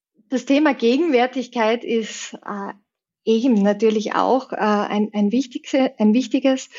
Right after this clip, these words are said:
Ähm, darum, dabei geht's auch wieder darum, als, als Therapeut zuerst einmal zu bemerken, gibt's da einen Mangel an mentaler Prä-, Präsenz? Ähm, auch für einen selbst, dass man mal hinschaut, stecke ich irgendwie fest,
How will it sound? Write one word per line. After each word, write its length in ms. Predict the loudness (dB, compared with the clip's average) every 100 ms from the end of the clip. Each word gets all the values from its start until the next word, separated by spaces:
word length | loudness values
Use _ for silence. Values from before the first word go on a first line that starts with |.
| -14 -14 -14 0
Ähm, 800 | 4 4 4 4 4 2 0 -4 2
darum, 480 | 4 4 2 2
dabei 260 | 2 4 4
geht's 260 | 2 0 2
auch 280 | 4 4
wieder 260 | 4 2 2
darum, 460 | 4 2 4 0 0
als, 460 | -2 -4 -6 -12 -10
als 160 | -8
Therapeut 580 | -2 -2 0 2 2 2
zuerst 280 | 0 -2 0
einmal 200 | 0 0
zu 140 | -2
bemerken, 600 | 0 2 2 0 0 0
gibt's 280 | 2 2 2
da 120 | 0
einen 300 | 2 4 4
Mangel 340 | 4 4 2 4
an 180 | 2 2
mentaler 400 | 2 0 0 -2
Prä-, 320 | -4 -8 -8 -18 -20 -8
Präsenz? 720 | -6 -2 -2 0 -4 -8 -16 -18 -18 -16 -16 -16 0
Ähm, 720 | 2 4 2 0 -4 -8 -12 _ _ _ _ 0
auch 240 | 2 2
für 240 | 0 0 2
einen 260 | 2 2
selbst, 680 | 4 4 2 -2 -10 -14 -8
dass 160 | -6 -2
man 120 | 0
mal 120 | 0
hinschaut, 440 | 2 2 2 0
stecke 340 | 2 0 0 0
ich 140 | 0
irgendwie 460 | 2 4 2 2 -2
fest, 640 | 0 0 0 -2 -14 -20